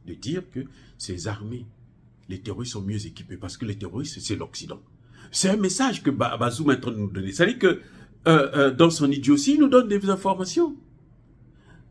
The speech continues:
C'est l'Occident que nous sommes en train de combattre. Maintenant,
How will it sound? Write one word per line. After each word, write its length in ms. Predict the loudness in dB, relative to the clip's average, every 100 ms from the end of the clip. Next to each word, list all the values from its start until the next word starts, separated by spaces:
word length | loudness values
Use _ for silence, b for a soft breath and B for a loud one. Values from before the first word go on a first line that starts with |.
| _ -16
C'est 600 | -10 0 4 4 4 -6 _ _ _ _ _ _ 4
l'Occident 480 | 4 4 2 2 2
que 100 | 2
nous 120 | 0
sommes 240 | 0 -2
en 40 | -2
train 140 | -6
de 80 | -6
combattre. 520 | -10 -16 -18 -20 -20 -20 _ _ _ _ -20 _
Maintenant, 600 | 0 0 2 0 0 -6